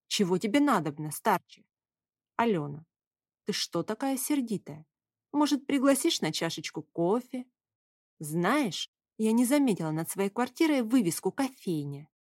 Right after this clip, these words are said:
Артем, вот скажи, что тебе надо? Ты зачем пришел? Бросила на него нахмуренный взгляд. А может, я соскучился? Он явно флиртовал,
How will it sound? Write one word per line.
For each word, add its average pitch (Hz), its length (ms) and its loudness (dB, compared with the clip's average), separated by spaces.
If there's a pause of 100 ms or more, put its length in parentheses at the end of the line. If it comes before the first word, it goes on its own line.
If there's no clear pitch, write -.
(220)
Артем, 160 560 -6 (200)
вот 262 180 -2
скажи, 208 480 -6 (180)
что - 400 -6
тебе 254 260 -4
надо? 170 380 -4 (540)
Ты 294 140 6
зачем 269 400 4
пришел? 180 540 -2 (380)
Бросила 180 480 0
на 233 100 2
него 247 220 2
нахмуренный 185 680 -2
взгляд. 175 420 -10 (920)
А - 160 8
может, 190 480 2
я 262 180 2
соскучился? 247 1120 0 (600)
Он 202 180 4
явно 170 500 2
флиртовал, 262 920 2